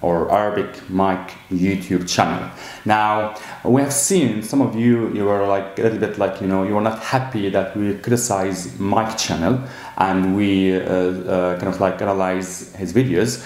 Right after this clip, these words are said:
Um, and some of you thought that we are doing this because we want, uh, uh, more followers or, uh, something like that. No, we are not doing this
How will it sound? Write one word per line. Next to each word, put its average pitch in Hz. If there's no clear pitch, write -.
Um, 101
and 110
some 151
of 127
you 131
thought 120
that -
we 107
are 101
doing 127
this 117
because 98
we 107
want, 101
uh, 98
uh, 87
more 117
followers 76
or, 80
uh, 78
something 87
like 80
that. -
No, 107
we 107
are 104
not 127
doing 113
this -